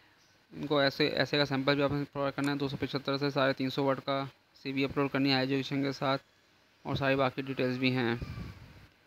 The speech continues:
ठीक है, तो ये उसके बाद कर लेते हैं, आते हैं हम How It Works पे। How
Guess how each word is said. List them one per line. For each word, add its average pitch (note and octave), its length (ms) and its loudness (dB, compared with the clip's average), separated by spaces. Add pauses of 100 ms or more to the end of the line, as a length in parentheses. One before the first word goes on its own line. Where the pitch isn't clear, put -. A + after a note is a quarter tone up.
(4000)
ठीक D#3+ 160 -6
है, E3+ 100 0 (1120)
तो - 60 -8
ये C3+ 160 -4
उसके - 580 -10
बाद D3 120 0
कर D3 120 -4
लेते C#3+ 260 0
हैं, C#3 80 2
आते C#3+ 200 0
हैं C#3+ 60 0
हम D3 80 0
How C3+ 240 2
It C3+ 140 0
Works C3+ 200 2
पे। D#3 180 -2
How C#3 140 2